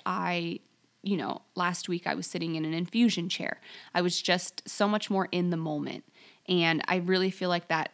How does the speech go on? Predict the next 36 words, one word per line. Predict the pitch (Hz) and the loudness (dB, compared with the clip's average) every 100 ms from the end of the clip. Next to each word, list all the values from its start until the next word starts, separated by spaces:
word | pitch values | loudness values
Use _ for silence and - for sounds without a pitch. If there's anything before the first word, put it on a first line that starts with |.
| _ | _
that | 180 - | -6 -4
helped | - 214 - | -4 -4 -4
me | - - | -6 -4
to | - | -6
have | 156 - 175 185 190 - | -6 2 4 4 0 -2
that | 175 - | -2 -2
creative | - 180 165 160 - | -4 -4 -2 -4 0
outlet, | 170 - - - | 0 0 -6 -8
to | 185 | -6
have | 180 185 | -4 -2
something | - - 185 190 214 208 | -4 0 0 0 -2 -2
besides | 196 175 165 | -2 -2 -2
cancer | - 170 160 165 | -6 -6 -4 -6
consuming | 165 180 - 165 151 | -6 -6 -4 -2 -2
my | 147 - | -2 -4
life. | - - 190 - | -4 -8 -10 -8
And | 180 | -4
so | - 170 | 0 0
I | 160 | 0
really | 175 190 208 214 | 0 2 2 0
feel | 208 185 170 | -4 -2 0
like | 160 156 - - - - - | 0 0 -4 -16 -20 -20 -8
if | 160 | -6
you're | 175 190 | 2 4
getting | 208 214 208 | 4 2 4
diagnosed, | 185 175 - 165 156 170 - - - _ _ _ _ _ _ _ _ _ - _ - _ - 196 | 2 0 2 2 2 0 -6 -8 -12 _ _ _ _ _ _ _ _ _ -20 _ -20 _ -10 4
now's | 202 233 262 | 8 8 6
the | 262 | 0
time | - 185 180 | -2 0 0
to | 175 - _ _ _ | -2 -8 _ _ _
figure | 208 196 | 2 4
out | 180 175 | 2 2
what | 175 - | -2 -4
you're | |
passionate | 170 170 - - - - | -4 0 0 -2 -6 -2
about, | - - | 0 0